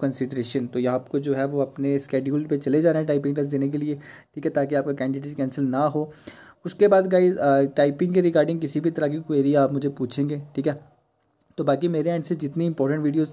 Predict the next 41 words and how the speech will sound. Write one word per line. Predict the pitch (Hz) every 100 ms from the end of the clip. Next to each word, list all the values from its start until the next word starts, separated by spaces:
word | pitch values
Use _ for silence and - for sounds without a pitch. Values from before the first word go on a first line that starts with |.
| 165
थी |
वो | 160
मैंने | 156 151
आपको | 143 143
प्रोवाइड | 143 135 143
करी | - 143
हैं। | 156
बाकी | 147 139 160
फिर | -
भी | 151
मुझे | 175 165
लगा, | 175 147 170 180 - _ _
ठीक | 143
है, | 160
कुछ | 165 147
वीडियोज़ | 143 156 156
आपको | 143
प्रोवाइड | 165 147 139
करनी | 147 151 156
है |
तो | 160
कोई | 160 147
इशू | 147 143
नहीं, | 165
पन्द्रह | 165 143 147
से | 143
पहले | 147 135 143
पहले | 147 151
मैं | 151
आपको | 143 143
प्रोवाइड | 147 135 139
कर | 139
दूंगा, | 139 147 147 - _ _
ठीक | 143
है। | 170 - - _
कुछ | 160 156
इंपॉर्टेंट | 151 139 151 156
वीडियोज़ | 143 156 151
हैं, | 156 - _ -
ठीक | 170
है। | 190